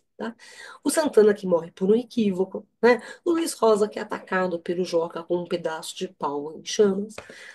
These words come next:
né? A Cecília que acaba sendo assassinada pelo Antônio Olímpio, é um feminicídio aí, né? O Bebiano que morre num acidente da usina,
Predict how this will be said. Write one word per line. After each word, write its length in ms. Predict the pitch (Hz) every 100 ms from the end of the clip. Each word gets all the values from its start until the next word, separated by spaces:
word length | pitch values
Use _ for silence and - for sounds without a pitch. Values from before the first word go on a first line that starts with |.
| _
né? 220 | 208 214
A 100 | -
Cecília 440 | 285 302 - 240 220
que 80 | 208
acaba 240 | 185 185
sendo 200 | 180 170
assassinada 560 | 170 - - 170 160 165
pelo 340 | - 220 202
Antônio 360 | 165 - 160 185
Olímpio, 440 | 226 226 214 202
é 100 | 185 185
um 240 | 170 151 _ _ -
feminicídio 800 | 175 165 202 202 - 202 175 190
aí, 260 | 190 214 226 -
né? 180 | 208 - - - -
O 80 | 302
Bebiano 440 | 233 202 196 190
que 140 | 190
morre 460 | 190 165 156 165 - _ _ -
num 100 | 185
acidente 460 | 170 165 147 -
da 100 | 226
usina, 580 | 269 185 202 202 185 185